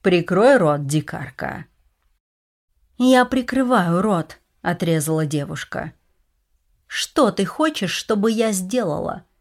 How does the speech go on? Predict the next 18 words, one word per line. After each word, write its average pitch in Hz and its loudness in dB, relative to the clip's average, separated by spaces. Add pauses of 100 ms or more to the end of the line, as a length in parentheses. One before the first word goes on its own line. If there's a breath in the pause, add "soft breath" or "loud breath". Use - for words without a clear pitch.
(200)
Вылечила 233 4
простуду 226 2
волшебным 226 2
образом? 165 0 (720)
Это 254 4
ты 277 4
и 180 -2
твоя 220 4
пыльная 226 2
промозглая 208 4
камера 247 6
пыток 185 0
виноваты 220 2
в 247 -10
том?» 339 2 (760)
Блайт 156 2
не 165 2
договорила 160 -2